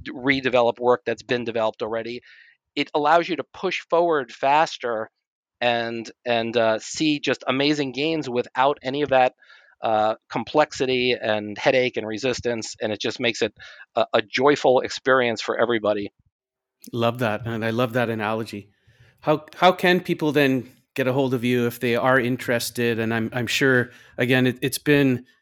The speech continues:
Speaker 2: for me, a curious journey because, you know, I have wrapped my head around, like, V R science labs. That makes so much sense. But I, you know, you are the, one of the first people I've saw, which again is the efficacy of this makes so much sense. Like,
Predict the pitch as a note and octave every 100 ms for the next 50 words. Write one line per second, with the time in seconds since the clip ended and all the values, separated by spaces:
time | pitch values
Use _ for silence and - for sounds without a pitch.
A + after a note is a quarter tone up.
0 | _ _ - - C3+ C#3 E3 C#3 C3 A2
1 | - _ - C3 - E3 C#3+ C3 - C#3
2 | D3+ D3+ B2+ B2 C3+ B2 A2+ - - C3
3 | B2 C3 C3+ C#3+ B2 B2 C3 A#2 A#2+ A#2
4 | A#2 A#2 A2 A#2+ A2 - _ _ _ -
5 | A2 B2 A#2 A#2+ - B2 B2 A#2+ A#2 A2
6 | G#2+ G#2 A2+ A2 A#2 A2+ - A#2+ A2+ -
7 | A#2+ A#2 - A#2+ A#2 B2 A2+ - B2+ A#2+
8 | B2+ F3+ E3+ C3 B2+ B2+ B2 C#3+ B2+ A#2+
9 | E3 C#3 - D3 C3 B2 A#2 - D3 B2+
10 | A2+ - _ _ - B2+ B2+ - - _
11 | B2 B2 C#3+ B2+ B2+ B2 B2 A2 - -
12 | _ _ B2+ B2+ C#3+ C3+ C#3+ - B2+ B2
13 | A2 A2+ C3 B2+ - D3+ C#3+ A2+ - D#3
14 | C3+ A#2 - A2+